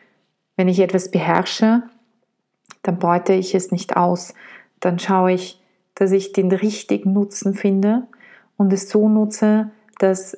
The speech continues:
es mir dient, aber vor allem auch, dass es die Lebewesen der Natur selbst auch zum Positiven dient, dass etwas herauskommt, das sonst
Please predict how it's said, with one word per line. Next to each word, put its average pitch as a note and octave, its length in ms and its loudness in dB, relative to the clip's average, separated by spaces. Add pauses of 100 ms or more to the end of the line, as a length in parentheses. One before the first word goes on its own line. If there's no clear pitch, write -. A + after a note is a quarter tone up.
(120)
es - 360 -4
mir G#3 360 2
dient, A#3 320 0
aber F#3+ 320 0
vor - 200 -4
allem F#3+ 300 0
auch, F#3+ 300 -2
dass F#3+ 240 -10
es F#3+ 180 -4 (560)
die G3 100 2
Lebewesen F#3+ 880 0 (460)
der F#3+ 80 0
Natur F#3+ 380 0
selbst G3 520 -4
auch F3 340 -4
zum - 180 -4
Positiven F#3+ 600 -4
dient, F3 460 -8
dass F3+ 180 -6
etwas F3+ 380 -2
herauskommt, F#3+ 800 0 (520)
das G3 380 -2
sonst F#3+ 600 0